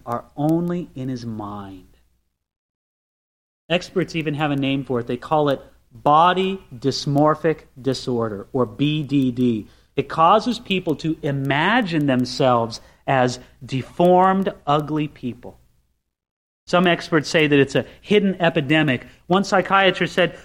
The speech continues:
"Patients are virtually coming out of the woodwork. I'm meeting with one new patient each week." Now, most sufferers from this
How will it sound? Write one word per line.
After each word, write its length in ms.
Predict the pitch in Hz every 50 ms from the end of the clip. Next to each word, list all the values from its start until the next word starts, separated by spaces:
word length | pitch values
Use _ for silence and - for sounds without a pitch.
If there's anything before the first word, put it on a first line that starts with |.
| - _ _
"Patients 460 | - 214 220 240 233 - 247 214 -
are 80 | 185
virtually 420 | 143 123 175 220 247 - - 233 214
coming 320 | 220 - 220 214 202 190
out 160 | 190 202 220
of 60 | 214 185
the 60 | 170
woodwork. 500 | 156 175 190 202 196 208 214 220 214 - - - -
I'm 140 | 160 160 170
meeting 280 | 180 202 233 240 220
with 180 | 185 160 147 -
one 300 | 147 180 208 240 247 233
new 180 | 220 220 226 220
patient 520 | - - - 208 220 208 - 208 196 -
each 260 | 185 175 185 - - 170
week." 420 | 165 151 143 123 104 - - - _ _ _ _ _ _ -
Now, 220 | 170 170 170 160 -
most 500 | 170 151 170 196 233 277 - - - -
sufferers 560 | - - 240 240 233 240 - 190 165 156 143
from 180 | - 185 170 160
this 200 | 165 170 170